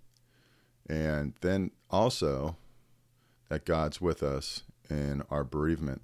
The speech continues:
and losses. He prepared a worm. He was there. But that worm and that, that loss, there was teaching moments there. There was opportunities that caused us to grow closer. And then finally, God's there in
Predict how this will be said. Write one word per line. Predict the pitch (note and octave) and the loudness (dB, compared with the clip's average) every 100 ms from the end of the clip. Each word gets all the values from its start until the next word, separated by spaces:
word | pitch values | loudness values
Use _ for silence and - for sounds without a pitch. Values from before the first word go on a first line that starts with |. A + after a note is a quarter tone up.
| - | -8
and | C#2 | -4
losses. | D2 D#2 - - - - - - _ _ _ _ _ | -2 -4 -4 -6 -8 -14 -16 -20 _ _ _ _ _
He | - | -2
prepared | A2 G#2+ A#2 A2 | 0 4 4 4
a | G#2 | 4
worm. | A2 E2+ B1 - - _ _ - | 2 0 -4 -10 -20 _ _ 0
He | G2+ | 4
was | A2 A2+ | 4 4
there. | D#2 D2 E2 _ _ _ - _ | 2 2 -2 _ _ _ -20 _
But | A2 G#2+ | 2 6
that | A2+ - | 6 6
worm | G#2+ A2 A2 A2 | 4 6 4 4
and | G2 | 2
that, | F2 - | -2 0
that | G2+ - - - | 0 0 -6 -4
loss, | E2 D#2+ F#2 F2 - - - - _ _ _ _ _ | 0 2 4 2 -2 -6 -12 -20 _ _ _ _ _
there | E2+ F2+ | 0 2
was | F#2+ - | 0 0
teaching | G#2+ F#2+ E2+ | -2 0 -2
moments | D2 C2 A1+ - | -2 -2 -6 -6
there. | A1 G1+ G1+ - | -4 -4 -6 -6
There | D2+ | -2
was | D2 - - | -2 -2 -2
opportunities | D#2+ - - E2 D2+ C2+ B1 | -2 -2 -4 -2 -2 -4 -4
that | D2 | -6
caused | - C2+ C2+ | -4 -2 -2
us | C#2 - | -4 -6
to | B1 | -8
grow | C#2 C#2 C2 A#1+ - - - - - | -4 -4 -4 -8 -14 -20 -20 -20 -14
closer. | - A2 A#2+ D#2+ | 0 2 2 0
And | D#2+ | 0
then | G2 | 0
finally, | G2 A2+ C3+ A#2+ C#2+ C#2+ - _ _ - - - _ - _ - | 2 2 4 2 0 -4 -8 _ _ -20 -20 -20 _ -20 _ 2
God's | F2+ F2+ - | 4 4 4
there | F2 F2 | 2 2
in | E2 | 0